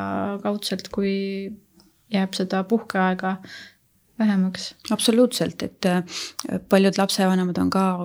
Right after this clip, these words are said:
Speaker 2: küsinud, et miks ma küsin, äh, nagu une kohta ja unerežiimi kohta, unehügieeni kohta, aga see kõik annabki mulle infot, et, äh, kui laps saab näiteks, äh, viis tundi und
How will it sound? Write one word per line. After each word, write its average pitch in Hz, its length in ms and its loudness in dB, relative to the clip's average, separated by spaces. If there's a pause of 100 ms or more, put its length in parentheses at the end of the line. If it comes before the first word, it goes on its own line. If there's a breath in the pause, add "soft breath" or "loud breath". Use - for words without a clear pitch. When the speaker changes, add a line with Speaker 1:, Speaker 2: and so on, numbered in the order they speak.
(120)
Speaker 2:
küsinud, 190 420 2
et 190 80 -4
miks 185 240 -2
ma 185 80 2
küsin, 180 480 0
äh, 180 240 -2
nagu 180 240 -4
une 196 220 8 (100)
kohta 175 460 0
ja - 20 2
unerežiimi 190 880 4
kohta, 175 480 0
unehügieeni 185 800 2
kohta, 170 380 -4 (500 loud breath)
aga 175 240 0
see 185 240 2
kõik 202 300 6
annabki 180 340 4
mulle 170 320 4
infot, - 560 -2 (240)
et, - 320 -2
äh, 170 240 -2
kui 175 160 0
laps - 380 -2
saab 160 180 -4
näiteks, 175 540 -4
äh, 175 840 -4
viis 196 320 4
tundi 185 240 2
und 202 480 8